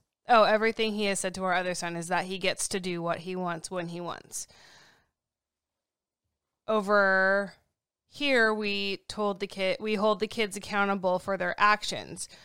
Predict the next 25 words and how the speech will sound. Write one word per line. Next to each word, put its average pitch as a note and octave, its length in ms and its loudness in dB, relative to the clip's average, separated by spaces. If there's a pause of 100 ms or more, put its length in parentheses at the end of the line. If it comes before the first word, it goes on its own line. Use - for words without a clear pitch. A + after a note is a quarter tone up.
(180)
We F#3+ 160 -4
do G3 220 -2
not A3+ 260 4
play B3 200 0
favorites. F#3+ 640 -2
We G3 100 -4
have F#3 320 2
rules G3+ 400 -2
and F3+ 220 -4
consequences. F#3+ 960 -4 (400)
Our F#3 140 2
house F#3 380 4
is F#3 200 -2
not G3 340 4
the F#3+ 80 -6
fun E3 280 -4
house. - 560 -10 (400)
We G3+ 120 -6
do G3+ 180 2
our G3 140 6
best F#3+ 360 2
to C4+ 80 -2
raise A3 420 0
well-mannered G3+ 580 0
humans F#3+ 640 -6